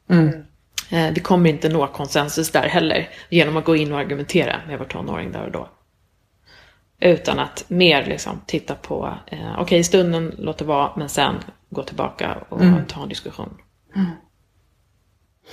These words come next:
Speaker 1: Och ibland tänker jag också att man just hos, på de här, hos den här arga tonåringen kan se en litenhet eller en rädsla eller ledsenhet.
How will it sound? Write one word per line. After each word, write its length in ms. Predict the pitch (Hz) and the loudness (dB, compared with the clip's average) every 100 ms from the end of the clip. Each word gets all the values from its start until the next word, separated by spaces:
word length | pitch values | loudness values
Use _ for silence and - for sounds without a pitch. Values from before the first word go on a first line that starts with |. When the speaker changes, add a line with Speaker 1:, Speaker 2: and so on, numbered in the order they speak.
| - - - - | -12 -12 -14 2
Speaker 1:
Och 180 | 180 | 4
ibland 320 | 185 190 220 196 | 6 6 6 4
tänker 220 | 170 165 | 4 4
jag 80 | 151 | 2
också 200 | - 151 | 2 0
att 220 | 147 - | 0 -2
man 380 | 147 143 143 - | -2 -2 -4 2
just 240 | 156 156 | 2 2
hos, 320 | 151 - - - | -4 -6 -8 -2
på 120 | 147 | 0
de 100 | 143 | 0
här, 140 | 143 | -2
hos 240 | - 156 156 | -2 -4 -2
den 120 | 151 | 0
här 80 | 147 | 4
arga 260 | 151 147 | 4 4
tonåringen 440 | 147 151 143 143 143 | 2 -2 0 0 -2
kan 220 | 151 147 | -4 -4
se 460 | - 151 147 131 - - _ _ _ _ | 2 2 2 0 -2 -8 _ _ _ _
en 160 | 156 | 4
litenhet 640 | 165 160 156 170 196 - - | 6 6 6 4 4 2 0
eller 160 | 143 | 0
en 160 | 143 151 | 0 0
rädsla 680 | 156 147 139 - 165 147 - | 2 0 -2 -2 0 2 0
eller 520 | - - 90 - - | -2 0 0 -2 -4
ledsenhet. 800 | 143 151 - 160 180 - - | -6 -4 -2 2 2 0 -4